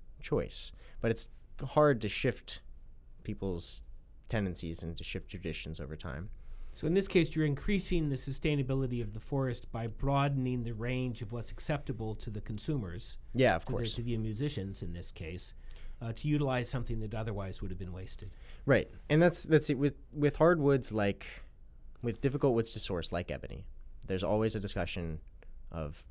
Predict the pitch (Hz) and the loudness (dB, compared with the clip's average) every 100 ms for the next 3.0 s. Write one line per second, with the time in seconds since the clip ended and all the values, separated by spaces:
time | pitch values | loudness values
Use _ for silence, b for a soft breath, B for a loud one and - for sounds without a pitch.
0 | - 95 87 123 117 110 104 - 90 87 | -8 -6 -2 2 4 4 2 0 0 -2
1 | 82 87 80 62 - 78 - 90 - 123 | -2 -2 -2 -6 -8 -8 -4 -2 -2 -2
2 | 123 117 - - 90 82 - 85 80 78 | -2 -4 -6 -6 -6 -4 -6 -4 -4 -6